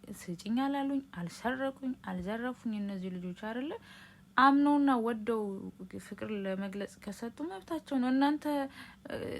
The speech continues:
ቲክታክ ላይ ተቀምጣችሁ አንድ አበባ ሁለት አበባ፣ ቲክታክ፣ የቲክታክ ምልክት እንደዚህ። አንበሳ የሚወርድላችሁስ ምንድን ነው? አንበሳ እንዲሰጣችሁ እንደ ሃያ አራት ሰዓት ቤታችሁ ከፍታችሁ፣ እ፣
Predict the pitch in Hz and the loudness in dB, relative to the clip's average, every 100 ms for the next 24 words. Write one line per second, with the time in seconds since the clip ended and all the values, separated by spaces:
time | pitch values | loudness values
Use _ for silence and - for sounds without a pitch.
0 | - - 240 - 254 254 269 262 254 254 | -10 -8 -8 -4 -2 0 -2 -2 -2 -2
1 | 247 254 - 226 233 240 254 285 311 262 | 0 -2 -2 0 0 0 -2 -2 -2 -2
2 | 240 - 220 214 208 202 - 240 - 349 | -4 -4 -6 -4 -4 -6 -8 -10 -6 -6
3 | - 233 208 202 254 247 269 285 320 - | -4 -4 -4 -8 -8 -4 0 0 -2 -6
4 | 427 269 226 208 196 - 269 302 311 302 | -6 -2 -2 -2 -4 2 4 4 2 0
5 | 285 269 262 262 233 226 226 226 214 - | 2 4 4 2 -2 -2 -4 -6 -12 -6
6 | 208 202 190 180 175 175 - - - 208 | -2 -2 -2 -4 -6 -10 -14 -20 -10 -4
7 | 208 214 226 247 226 226 - 233 240 240 | -2 -2 -4 -2 -2 -4 -6 -8 -6 -6
8 | 277 330 294 233 220 220 214 214 202 196 | -6 -4 -4 -2 -2 -2 -4 -8 -10 -8
9 | 208 208 196 190 208 190 196 190 - 190 | -8 -8 -12 -12 -12 -10 -8 -8 -8 -10
10 | 185 - - - - 90 | -10 -16 -20 -18 -8 -6